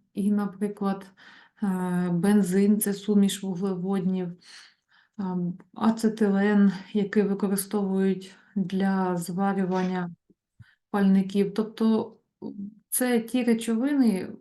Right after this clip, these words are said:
які добувають із нафти, нафтопродукти. Ми розпочинаємо й-, їх розглядати.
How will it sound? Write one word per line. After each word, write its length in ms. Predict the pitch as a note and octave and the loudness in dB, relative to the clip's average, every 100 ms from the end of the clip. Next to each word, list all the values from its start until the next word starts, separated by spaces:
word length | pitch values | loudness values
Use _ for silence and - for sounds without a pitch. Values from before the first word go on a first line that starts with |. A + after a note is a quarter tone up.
| - | -8
які 640 | G#3+ G#3+ A#3 B3 A#3+ G#3+ | -6 -6 -4 -2 2 2
добувають 920 | F#3 G3 G3+ G3+ G3+ G3 F#3 F3+ - _ _ _ - | 2 0 -2 -2 -2 -2 -2 -6 -14 _ _ _ 0
із 240 | A3 F#3 | 2 4
нафти, 640 | F#3 F3 F3 - - D4 D4+ _ _ _ _ - - - | 2 0 -2 -4 -4 -4 -6 _ _ _ _ -20 -20 0
нафтопродукти. 1200 | A#3 B3 A#3 - A3 A3 G3+ A3 G#3+ - G#3+ G#3 - - - A3+ | 4 4 2 0 -2 2 2 0 -2 -2 -4 -4 -8 -20 -4 4
Ми 140 | A3+ | 8
розпочинаємо 1080 | A3+ A3 G#3+ - G3+ G3+ F#3+ F3+ F3+ F3 - _ _ _ _ - | 6 4 -2 2 2 2 0 -2 -4 -6 -12 _ _ _ _ -10
й-, 400 | G#3 F#3+ - G3+ | -6 -4 -2 0
їх 220 | G3+ G#3 | 0 0
розглядати. 880 | G3+ F3 G3 A#3 C4 C#4 A#3 A3+ | -2 0 -2 0 0 0 0 -2